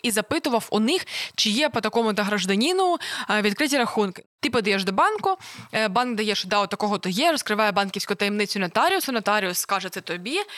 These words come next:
і тоді ви, знову ж таки, через цю процедуру з нотаріусом,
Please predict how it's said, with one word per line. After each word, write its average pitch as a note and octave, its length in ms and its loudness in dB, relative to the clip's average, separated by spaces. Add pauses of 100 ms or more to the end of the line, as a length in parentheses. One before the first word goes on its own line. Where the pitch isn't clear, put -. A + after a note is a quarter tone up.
(200)
і - 80 -8
тоді A#3+ 320 0
ви, D4 160 0
знову A3+ 220 0
ж A#3 60 -4
таки, - 140 -6
через G#3 240 0
цю A3 120 -2
процедуру G#3 440 0
з F#3+ 40 -2
нотаріусом, E4+ 680 0